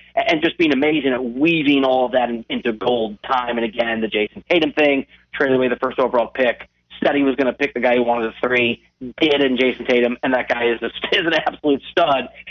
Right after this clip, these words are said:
And I think the return is gonna be hefty. I mean, the thing about the Knicks that I find interesting is, I, that for me, there's not enough there that I want. There's not enough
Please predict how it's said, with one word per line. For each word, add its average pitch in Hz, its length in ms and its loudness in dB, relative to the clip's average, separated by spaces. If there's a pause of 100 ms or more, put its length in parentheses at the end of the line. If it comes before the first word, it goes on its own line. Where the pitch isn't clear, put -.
(280)
And 185 80 2
I 196 80 2
think 285 160 0
the 302 60 4
return 254 300 2
is 202 60 -6
gonna 233 140 2
be 202 100 4
hefty. 160 380 0
I 139 40 0
mean, 185 120 2
the 202 80 2
thing 302 160 0
about 359 200 2
the 294 80 0
Knicks 240 300 0
that 220 80 -2
I 196 40 0
find 190 300 -2
interesting 185 420 -2
is, 131 120 0 (260)
I, - 120 0 (140)
that 202 100 0 (120)
for 202 80 2
me, 208 460 2 (460)
there's 190 260 0
not 180 180 2
enough 151 280 0
there 151 180 2
that 147 160 0
I 117 60 -4
want. 117 420 -2 (460)
There's 165 180 2
not 170 160 2
enough 147 220 -6